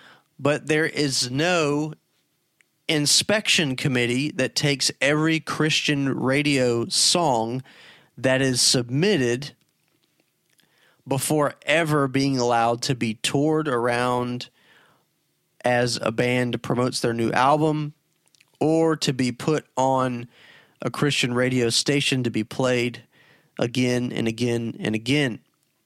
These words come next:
Now, each unique radio station might have some kind of checks and balances, but generally speaking,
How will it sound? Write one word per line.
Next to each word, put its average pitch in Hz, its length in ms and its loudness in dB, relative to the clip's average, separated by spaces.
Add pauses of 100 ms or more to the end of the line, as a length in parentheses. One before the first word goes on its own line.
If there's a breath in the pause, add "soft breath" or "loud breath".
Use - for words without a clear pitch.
(1600)
Now, 123 460 0
each 165 400 0
unique 131 460 -2
radio 131 300 0
station 120 360 -2
might 117 220 -2
have 113 200 -2
some 233 520 2
kind 101 260 0
of - 240 -4 (840)
checks - 300 -2
and 107 80 -2
balances, 110 600 -2 (960)
but 175 340 0 (680 loud breath)
generally 185 380 2
speaking, 151 640 0